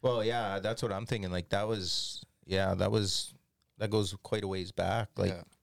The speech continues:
Speaker 1: I don't know what the date stamp would be on some of those, but it'd be, like, late nineties, early, early two thousand maybe? Or
Speaker 2: I started, I started at the Edge oh seven, oh six, oh seven.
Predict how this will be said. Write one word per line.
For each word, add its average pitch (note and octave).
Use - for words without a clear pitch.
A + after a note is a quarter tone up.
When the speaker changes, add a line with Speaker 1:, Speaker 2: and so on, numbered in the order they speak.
Speaker 1:
I -
don't F#2+
know F#2
what F2
the F#2
date F2+
stamp F#2
would F#2
be F#2
on F#2
some F2+
of E2+
those, F2+
but E2
it'd F#2
be, F2+
like, F2
late F#2+
nineties, G2
early, F#2
early G2
two G#2
thousand G#2+
maybe? F3
Or -
Speaker 2:
I C3+
started, D3+
I A2+
started C#3+
at D3
the B2
Edge A2+
oh -
seven, -
oh G#2
six, -
oh A#2
seven. C3+